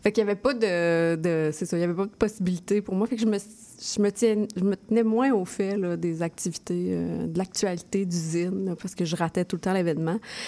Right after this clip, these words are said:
Mais là, tranquillement, j'avoue que ça revient, là, j'ai en-, j'aurais envie de,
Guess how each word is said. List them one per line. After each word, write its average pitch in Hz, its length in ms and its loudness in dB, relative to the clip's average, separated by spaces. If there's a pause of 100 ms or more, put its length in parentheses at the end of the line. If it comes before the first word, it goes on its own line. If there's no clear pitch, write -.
(180)
Mais 202 120 6
là, 240 140 4
tranquillement, 254 640 4
j'avoue 226 300 2
que 165 960 2 (300)
ça - 160 -2
revient, 202 480 2
là, 214 160 2
j'ai 190 160 2
en-, 170 240 0
j'aurais 180 260 -2
envie 180 320 0
de, 160 380 -2